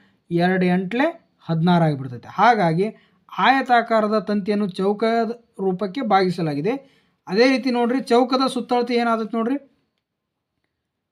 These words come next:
ಚೌಕದ ಸುತ್ತಳತೆ is equal to ನಾಲ್ಕು ಗುಣಿಸು ಬಾಹು. ಚೌಕದ ಸುತ್ತಳತೆ ಎಷ್ಟೈತಿ? ಹದಿನಾರು ಸೆಂಟಿಮೀಟರ್ ನಿಮಗೆ ಸಿಕ್ತು. ಹೌದಾ?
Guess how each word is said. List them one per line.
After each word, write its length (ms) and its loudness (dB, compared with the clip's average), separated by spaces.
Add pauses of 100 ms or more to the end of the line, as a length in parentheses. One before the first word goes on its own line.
(140)
ಚೌಕದ 460 0
ಸುತ್ತಳತೆ 560 2
is 100 0
equal 340 0
to 180 0
ನಾಲ್ಕು 400 0
ಗುಣಿಸು 400 -2
ಬಾಹು. 460 4 (1000)
ಚೌಕದ 400 2
ಸುತ್ತಳತೆ 460 0
ಎಷ್ಟೈತಿ? 720 0 (120)
ಹದಿನಾರು 640 4
ಸೆಂಟಿಮೀಟರ್ 560 2
ನಿಮಗೆ 240 0
ಸಿಕ್ತು. 320 -6 (1120)
ಹೌದಾ? 520 -2